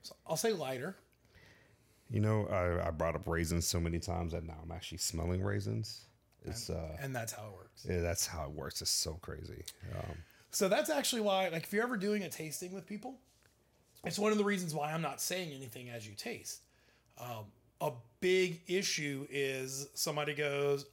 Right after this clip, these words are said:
Speaker 1: "I get, um, peat." I'm pr-, pretending like it's scotch or something. "I get peat." "I get peat too." "I get black pepper." "I get black pepper too," now that you
Speaker 2: Oh,
Speaker 1: mention it.
Speaker 2: okay,
Speaker 1: It's
Speaker 2: okay.
Speaker 1: like, yeah, once you, once an idea's put in your head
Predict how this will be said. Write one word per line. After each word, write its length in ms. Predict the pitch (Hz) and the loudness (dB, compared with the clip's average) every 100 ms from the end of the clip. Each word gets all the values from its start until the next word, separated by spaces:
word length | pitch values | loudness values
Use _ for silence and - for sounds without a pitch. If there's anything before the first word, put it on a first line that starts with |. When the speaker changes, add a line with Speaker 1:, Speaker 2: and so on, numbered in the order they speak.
| - | -6
Speaker 1:
"I 140 | 190 233 | -2 -2
get, 400 | 147 131 131 139 _ | -2 -4 -6 -8 _
um, 560 | 135 123 120 117 113 110 - _ _ _ _ _ _ | -12 -10 -10 -8 -8 -10 -14 _ _ _ _ _ _
peat." 360 | - 220 160 120 - _ _ _ | -4 -2 -2 -4 -16 _ _ _
I'm 60 | 127 | -20
pr-, 140 | - 147 - | -16 -18 -18
pretending 300 | - - 117 | -18 -14 -14
like 100 | 101 - | -14 -8
it's 100 | - | -6
scotch 400 | - 98 101 - | -6 -8 -10 -10
or 40 | |
something. 280 | - - 120 | -14 -12 -4
"I 120 | 220 | -2
get 160 | 208 135 | -2 -2
peat." 280 | 214 147 - _ - | -4 -4 -8 _ -2
"I 120 | - 330 | 2 2
get 140 | - | 2
peat 220 | 214 240 | 0 -2
too." 260 | - 349 349 - _ _ _ _ _ _ _ _ - _ - _ _ | 0 -2 -2 -12 _ _ _ _ _ _ _ _ -20 _ -20 _ _
"I 80 | 254 | 0
get 180 | 240 185 | 0 0
black 220 | 196 254 | 2 2
pepper." 300 | 202 156 131 | 0 -2 -2
"I 140 | - 453 | 0 4
get 140 | 381 | 4
black 200 | 302 - - | 4 4 6
pepper 180 | 294 285 | 4 6
too," 200 | 349 277 | 8 8
now 160 | 196 | 6
that 160 | 185 165 | 2 2
you 80 | 98 | 4
Speaker 2:
Oh, 20 | |
Speaker 1:
mention 300 | 95 95 147 | 6 6 4
it. 160 | 143 95 | -2 -2
Speaker 2:
okay, 320 | 92 87 78 - | 0 0 -2 -4
Speaker 1:
It's 160 | 90 | 0
Speaker 2:
okay. 80 | 208 | 4
Speaker 1:
like, 240 | 202 185 175 - | 4 4 0 -10
yeah, 220 | 220 233 | 0 2
once 320 | 226 233 277 - | 4 4 2 2
you, 160 | 262 226 | -2 -2
once 200 | 254 269 | 0 2
an 80 | 262 | 4
idea's 400 | 226 190 214 - | 4 4 2 2
put 220 | - 208 | 2 2
in 60 | 185 | 4
your 120 | 160 | 0
head 420 | 123 156 180 208 | 0 2 2 0